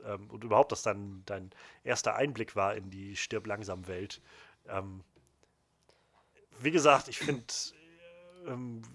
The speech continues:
John McTiernan hat irgendwie echt ein Händchen für Actionfilme. Also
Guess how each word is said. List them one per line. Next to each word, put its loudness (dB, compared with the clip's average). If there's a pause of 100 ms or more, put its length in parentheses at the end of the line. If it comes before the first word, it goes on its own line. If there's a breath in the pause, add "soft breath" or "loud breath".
(160)
John 4
McTiernan 0
hat -4
irgendwie -10
echt 0
ein -8
Händchen -4
für -6
Actionfilme. -2
Also -6